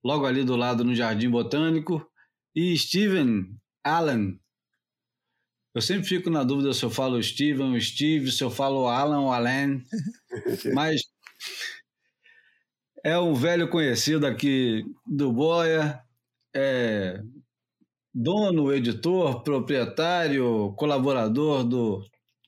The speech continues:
do Most e apresentador do Most News. E começamos com uma música dos anos setenta, no finalzinho dos anos setenta, de um camarada chamado Marcelo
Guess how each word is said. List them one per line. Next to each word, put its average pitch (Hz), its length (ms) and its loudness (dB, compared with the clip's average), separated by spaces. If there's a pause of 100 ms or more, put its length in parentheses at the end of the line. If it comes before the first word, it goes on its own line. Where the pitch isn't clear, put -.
(140)
do 135 180 2
Most 143 480 2
e 143 60 2
apresentador 131 720 0
do 123 120 2
Most 131 360 0
News. 156 580 0 (800)
E 123 760 0 (280)
começamos 143 680 0
com 127 640 0 (380)
uma 160 200 -2
música 190 380 0
dos 156 240 0
anos 156 540 -2
setenta, 147 640 -2
no 107 80 -4
finalzinho 214 480 0
dos 185 100 -2
anos 185 220 -2
setenta, 127 600 -4 (220)
de 139 180 -8
um 143 160 0 (200)
camarada 127 500 0
chamado 120 340 -2
Marcelo 120 800 -2